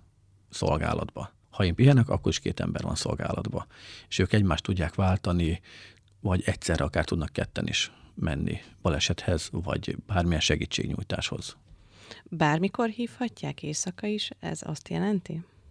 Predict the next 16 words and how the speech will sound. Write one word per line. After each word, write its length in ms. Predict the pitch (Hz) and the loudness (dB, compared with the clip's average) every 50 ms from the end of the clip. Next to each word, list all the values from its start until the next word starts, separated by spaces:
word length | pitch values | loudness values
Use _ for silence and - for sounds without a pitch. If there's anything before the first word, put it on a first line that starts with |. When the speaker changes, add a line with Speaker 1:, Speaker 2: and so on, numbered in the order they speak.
| - - | -18 -8
Speaker 1:
Csak 160 | - 123 113 | -4 -2 0
ne 80 | 127 | 0
költsenek 420 | 113 - 98 95 - - 101 92 - | 2 2 0 -2 0 -2 -4 -4 -4
fel. 240 | - - - - - - - - - - - - - - - - | -6 -8 -8 -8 -10 -14 -14 -14 -14 -14 -14 -20 -20 -20 -10 2
<laughs> 240 | - 110 117 123 101 | 4 10 10 10 12
Le, 180 | 104 110 92 - | 10 8 10 12
igen. 260 | 127 120 120 110 104 - - - - - - - - - - | 12 12 12 12 10 8 0 -8 -8 -8 -8 -8 -10 -10 2
Ahogy 200 | - 113 104 107 | 6 8 10 12
mondtam 240 | 113 113 113 113 110 | 10 10 10 8 6
is, 100 | - - | 6 6
az 400 | 104 101 95 92 92 92 98 98 | 6 6 8 8 8 6 8 8
autómentés 680 | 98 98 113 - 104 98 95 90 90 - 85 - - | 8 6 6 6 6 6 6 6 4 4 2 2 4
az 260 | 87 82 82 87 - - | 4 2 2 2 0 0
nulla 220 | - 90 87 90 87 | 0 2 2 2 2
huszonnégy 540 | - - - - 80 80 80 78 76 71 | 0 -2 0 2 2 2 2 2 2 0
órás. 340 | 67 67 - 65 - - - | 0 0 -2 -2 -2 -4 -6